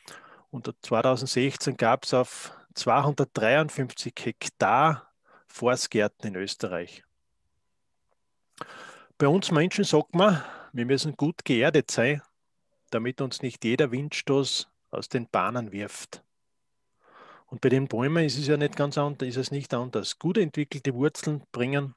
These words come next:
stabile Wälder. Und das fängt eben schon beim Bäumesetzen an. Unser heutiges Team für euch heute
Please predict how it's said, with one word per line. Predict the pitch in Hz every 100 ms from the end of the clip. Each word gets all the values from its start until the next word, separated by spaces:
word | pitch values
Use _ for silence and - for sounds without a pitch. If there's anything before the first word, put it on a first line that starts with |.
| _ _
stabile | - 107 110 117 117
Wälder. | 113 107 101 - _ _ _ _ _ _ _
Und | 110 -
das | 92 110
fängt | - 110 127 101
eben | 104 113
schon | - 117 120 123 _ _
beim | 98 98 98
Bäumesetzen | 92 98 107 - 104 - -
an. | - 92 - _ _ _ _ _ _ _ _ _ _ - - - - _ _
Unser | 151 - 175
heutiges | 147 180 165 156 -
Team | 170 220 175
für | - - 131
euch | 151 220 - -
heute | 139 151 - 185 185